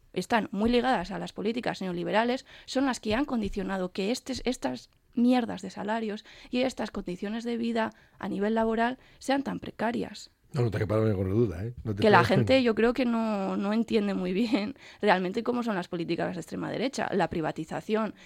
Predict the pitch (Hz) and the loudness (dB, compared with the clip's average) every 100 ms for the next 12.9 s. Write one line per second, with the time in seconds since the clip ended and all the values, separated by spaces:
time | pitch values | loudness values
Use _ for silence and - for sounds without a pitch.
0 | - - 156 160 170 170 180 - 175 147 | -10 -4 -4 -4 -2 2 2 2 -4 -6
1 | 147 - 151 214 190 170 156 180 190 180 | -6 -6 -4 -2 -2 -2 -4 -2 -2 -4
2 | 196 190 175 165 170 190 214 247 - - | -6 -6 -6 -6 -4 -2 0 -2 -4 -16
3 | - _ _ _ _ _ _ 165 160 233 | -20 _ _ _ _ _ _ -2 2 2
4 | 143 233 - - - - 160 - 170 - | 2 -2 -4 -10 -4 0 2 0 0 -2
5 | 170 160 165 185 196 - 196 220 226 160 | -2 0 -2 -2 -4 -2 4 4 4 2
6 | 165 160 165 175 240 - - - - - | -2 -2 0 2 2 0 -10 -20 -20 -10
7 | - 208 202 - 240 - - - - 101 | 2 2 2 0 -2 -4 -14 -18 -12 -4
8 | 98 98 95 90 95 87 78 78 73 - | 0 2 0 -2 -4 -6 -8 -10 -12 -8
9 | 87 85 - 87 107 - - _ _ - | -8 -6 -8 -6 -6 -6 -16 _ _ -12
10 | 87 87 92 143 107 220 180 107 101 107 | -10 -2 -2 0 0 2 2 0 0 0
11 | 110 95 101 95 104 120 82 92 104 95 | 0 0 -2 -4 -4 -4 -6 -10 -8 -6
12 | 101 98 104 208 117 220 208 190 208 | -4 -2 4 6 6 4 6 4 6